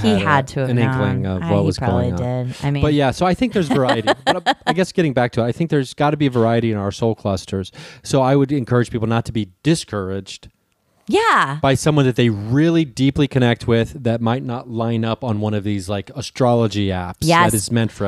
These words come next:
Speaker 2: You know
Speaker 1: everybody.
Speaker 2: what I really love that's popping into my head? Um, one of my oldest, bestest friends, Natalie, uh, I mentioned them before. They, they're Geminis who have the same birthday and married each other. They're a year apart. And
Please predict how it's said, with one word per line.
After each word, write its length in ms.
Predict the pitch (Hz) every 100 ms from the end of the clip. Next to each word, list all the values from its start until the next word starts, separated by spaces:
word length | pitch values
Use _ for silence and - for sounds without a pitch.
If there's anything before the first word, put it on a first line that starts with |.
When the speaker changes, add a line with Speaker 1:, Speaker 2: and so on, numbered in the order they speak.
| 92
Speaker 2:
You 120 | 190
know 80 | 269
Speaker 1:
everybody. 80 | 453
Speaker 2:
what 160 | 415 -
I 120 | 160
really 260 | 165 165 156
love 160 | 151 147
that's 140 | 143
popping 320 | - 143 143
into 180 | 139 135
my 120 | 139
head? 240 | 139 131 131 _ _ - -
Um, 300 | 156 143 143 -
one 160 | 160 165
of 100 | 160
my 200 | 156 147
oldest, 420 | 160 165 160 -
bestest 560 | 151 - - 139 -
friends, 500 | - 139 143 139 139
Natalie, 720 | 139 135 127 127 127 127 135 139
uh, 40 | 139
I 180 | 135 135
mentioned 320 | 147 - 139
them 100 | 135
before. 220 | 135 139
They, 180 | 131 135
they're 180 | 131 143
Geminis 460 | 139 143 139 135 -
who 60 |
have 40 | 135
the 80 |
same 220 | 139 135 131
birthday 420 | 135 - 131 131
and 80 | 127
married 220 | 131 131
each 200 | 131 -
other. 220 | 131 131
They're 140 | 131
a 40 | 135
year 100 | 131
apart. 420 | 131 - 131 - - - - - _
And 380 | 147 143 135